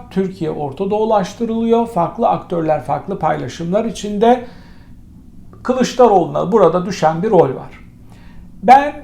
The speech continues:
bunun bir dış güç tarafından dayatıldığını düşünmesem de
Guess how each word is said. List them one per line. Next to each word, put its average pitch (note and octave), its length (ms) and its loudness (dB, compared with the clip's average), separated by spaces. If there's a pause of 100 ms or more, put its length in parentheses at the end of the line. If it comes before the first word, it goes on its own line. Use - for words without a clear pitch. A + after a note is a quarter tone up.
bunun B3+ 320 0
bir G3+ 260 -2
dış C4+ 240 -2
güç G#3 220 -6
tarafından F3+ 760 -2
dayatıldığını F3 920 2
düşünmesem D#3+ 760 -4
de F#3 220 0